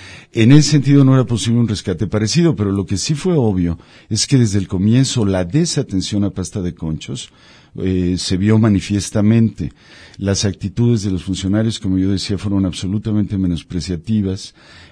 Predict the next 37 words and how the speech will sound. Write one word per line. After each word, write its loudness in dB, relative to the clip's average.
El -4
comportamiento -2
de -2
la 0
empresa -2
fue, 0
eh, 0
absorbido 2
y 0
tolerado, 0
eh, -4
por -2
la 0
propia -2
autoridad. 0
En 6
ese 6
sentido 4
sí 0
tenemos 2
una 2
diferencia -2
palpable -2
entre -2
una 4
sociedad -4
y 0
otra, -4
pero 6
las 2
dos 2
sociedades 2
vivimos 2
este -4
proceso -2
de 0
capitalismo -2